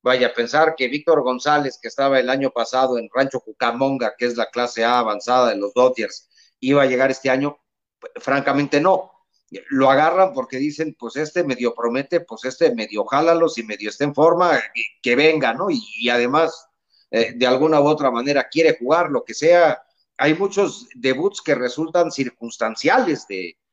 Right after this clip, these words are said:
de, de, de, de, de mexicanos, ¿no? Que no estaban en el radar para debutar en el futuro cercano, ¿no? Ujú.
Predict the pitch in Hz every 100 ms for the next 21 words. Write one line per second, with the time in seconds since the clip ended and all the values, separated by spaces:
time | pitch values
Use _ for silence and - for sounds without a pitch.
0 | _ _ - 101 101 95 92 92 92 101
1 | 98 110 107 104 110 113 - 117 117 117
2 | 127 165 156 117 110 160 - 127 143 190
3 | 185 175 165 170 147 123 117 120 127 127
4 | 143 - 151 117 110 110 - 131 135 113
5 | 101 _ - 131 127 113 104 - 127 151
6 | 104 87 _ _ _ _ _ _ _ 82
7 | 87 107